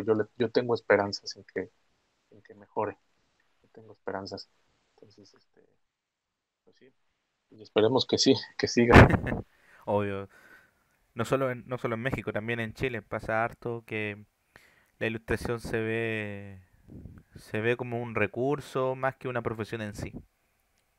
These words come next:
Speaker 2: Tú
Speaker 1: Sí, te digo, y eso, pues, sí, esos eventos, sí. Sí, sí, dime, dime.
Speaker 2: No, te iba a preguntar, tú en, en, en tu estilo de dibujo o en lo mismo que estás dibujando ahora,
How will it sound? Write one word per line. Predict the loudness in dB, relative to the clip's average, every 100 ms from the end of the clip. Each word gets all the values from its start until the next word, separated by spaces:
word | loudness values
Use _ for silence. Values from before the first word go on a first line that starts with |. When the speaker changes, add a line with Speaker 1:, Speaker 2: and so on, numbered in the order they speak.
| _ _ _ _ _ _ _ _ _ _ _ _ _ _ _ _ _ _ _ _ _ _ _ _ _ _ _ _ _ _ 0
Speaker 2:
Tú | 2
Speaker 1:
Sí, | 2
te | 2
digo, | 2 4
y | 6
eso, | 6 6 6
pues, | 6
sí, | 8
esos | 8 8 4 0 0
eventos, | 2 2 2
sí. | 2 0
Sí, | 0
sí, | 2
dime, | 2 0
dime. | -2 -6 _ _ _ _ _ -2
Speaker 2:
No, | 4 4 4
te | 4
iba | 4
a |
preguntar, | 4 0 0 0 0 -12 -20 -20 _ 0
tú | 2 2 0
en, | -2 -4 -4
en, | -4 -4 -4
en | -10 -4
tu | -2 -2
estilo | -4 0 2
de | 2
dibujo | 0 -2 -2 -2
o | 0 0
en | 0
lo | -2
mismo | -4 -4
que |
estás | -4 -2
dibujando | -2 -2 0 -2 0 0
ahora, | 2 0 -6